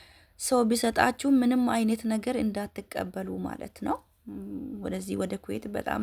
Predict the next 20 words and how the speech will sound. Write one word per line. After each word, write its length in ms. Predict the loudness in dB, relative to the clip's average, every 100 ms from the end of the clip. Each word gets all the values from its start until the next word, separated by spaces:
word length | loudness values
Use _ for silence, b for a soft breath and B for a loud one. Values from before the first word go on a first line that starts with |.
| -4 b b b b 2
ሰሞኑን 440 | 6 8 8 6
ሲያወሩ 380 | 4 4 4 2 0
ሰምቼ 400 | 0 0 0 -4 -2
ነው። 160 | -2 -4 b b b -4 -2
እና 180 | 2 0 0 _ -16
ጥንቃቄ 540 | -6 -4 -2 -4 -4 -2 -4
አድርጉ፣ 340 | -4 -8 -6 -6 -6 b b b -10 -8 -6 -8 -8
ራሳችሁን 600 | -6 -4 -6 -6 -6 -6 -8 b b b b b b b b _ -2
ጠብቁ። 400 | 0 2 0 0 2 4 2 2 0
ፈጣሪ 360 | -4 -4 0 0
ከእናንተ 460 | 0 0 2 0 -2 -4
ጋር 180 | -2 -2
ይሁን 400 | 0 -2 0 -2 -2
ማለት 320 | -2 -4 -4
ነው። 160 | -2 -2
እም፣ 160 | 2 2 2 -2 0
ደስ 220 | 2 2 2
ይላል 320 | 0 0 -2 -2
እንደዚህ 360 | -2 -2 -2
በተለያየ 540 | -2 0 0 0 0